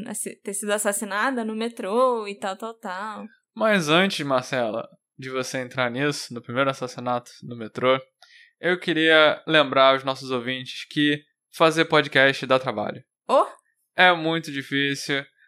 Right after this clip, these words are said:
Speaker 2: A Marcela, principalmente esse mês, a Marcela tá só roteiro, roteiro, roteiro.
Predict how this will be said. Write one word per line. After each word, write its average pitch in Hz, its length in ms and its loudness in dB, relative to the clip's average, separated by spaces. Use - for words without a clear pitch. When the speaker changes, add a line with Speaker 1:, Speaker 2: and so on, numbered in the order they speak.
Speaker 2:
A 143 140 0
Marcela, 143 600 2
principalmente 165 420 0
esse 147 140 -8
mês, 143 360 0
a 143 60 0
Marcela 139 520 -2
tá 135 220 0
só 165 320 4
roteiro, 151 440 0
roteiro, 139 400 -6
roteiro. 147 560 2